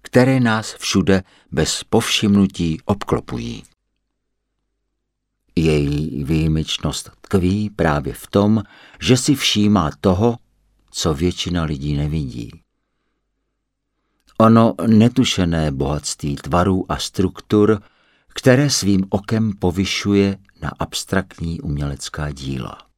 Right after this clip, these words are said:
Její obrazy vedou k zamyšlení nad jakýmsi vyšším a tajemným principem, jemuž je vše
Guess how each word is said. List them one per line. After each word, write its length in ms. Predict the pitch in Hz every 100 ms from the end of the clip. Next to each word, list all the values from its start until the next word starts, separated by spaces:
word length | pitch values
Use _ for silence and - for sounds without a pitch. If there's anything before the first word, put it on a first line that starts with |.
| _ _ _ _ _ _ _ _ _ _ _ _ -
Její 400 | 104 107 104 -
obrazy 640 | 131 104 85 120 - 139 - -
vedou 360 | 87 80 80
k 100 | 69
zamyšlení 1040 | 90 87 101 - 101 95 95 95 92 98 95 _ _ _ -
nad 180 | 87 85 - -
jakýmsi 600 | 87 82 110 107 98 82
vyšším 680 | 85 80 - 104 104 107 104 - _ _ _ -
a 140 | 80 - -
tajemným 680 | 98 98 110 110 90 71
principem, 880 | 65 80 82 - 101 - 98 98 101 - - - _ -
jemuž 520 | 85 85 87 82 -
je 140 | 76
vše 420 | 65 - - 110